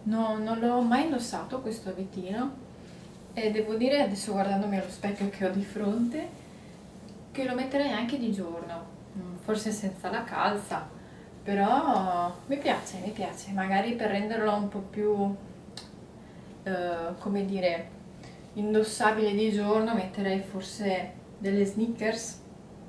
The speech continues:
Forse non ci sta bene l'accostamento, dovre-, dovrei vedere, perché in video, eh, il velluto, eh, rende diversamente rispetto alla realtà.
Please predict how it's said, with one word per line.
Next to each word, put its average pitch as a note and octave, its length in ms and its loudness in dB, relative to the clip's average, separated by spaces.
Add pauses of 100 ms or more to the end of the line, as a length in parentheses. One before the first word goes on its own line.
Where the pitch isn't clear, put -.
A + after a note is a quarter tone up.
(460)
Forse C4+ 240 0
non G#3+ 180 2
ci - 60 -6
sta - 180 -2
bene G3 240 2
l'accostamento, F#3+ 680 -4
dovre-, A3+ 320 -2
dovrei C#4 280 6
vedere, F#3 460 4 (520)
perché G#3 320 0
in G#3+ 200 4
video, B3+ 420 6 (320)
eh, F3+ 600 4 (100)
il G#3 160 4
velluto, A#3+ 680 4 (640)
eh, F#3 460 2
rende A3 340 6
diversamente G#3 1040 4
rispetto G#3 380 0
alla G3 160 4
realtà. - 540 -4